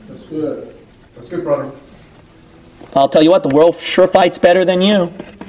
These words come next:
Speaker 2: The world sure fights better than you with, uh, health problems, financial problems, family problems, yes, even church and ministry problems. Better than you Christians.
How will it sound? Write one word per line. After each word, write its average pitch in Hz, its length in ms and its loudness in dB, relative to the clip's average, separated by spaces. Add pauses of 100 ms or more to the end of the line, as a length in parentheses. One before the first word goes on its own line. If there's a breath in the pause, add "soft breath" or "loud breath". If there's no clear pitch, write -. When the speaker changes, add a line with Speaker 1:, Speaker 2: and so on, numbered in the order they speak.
(640)
Speaker 2:
The 120 60 -2
world 190 420 4
sure 202 240 0
fights 208 300 0
better 202 240 2
than 190 180 0
you 196 300 2
with, 165 320 2
uh, 139 180 2
health 208 340 -2
problems, 202 540 2
financial 175 560 0
problems, 190 640 2
family 185 340 0
problems, 175 720 0 (240 loud breath)
yes, 185 380 0
even 156 440 0
church 151 440 -2
and 135 180 -4
ministry 135 480 -4
problems. - 560 -6 (320 loud breath)
Better 147 260 2
than 135 160 -2
you 120 140 -4
Christians. - 640 -8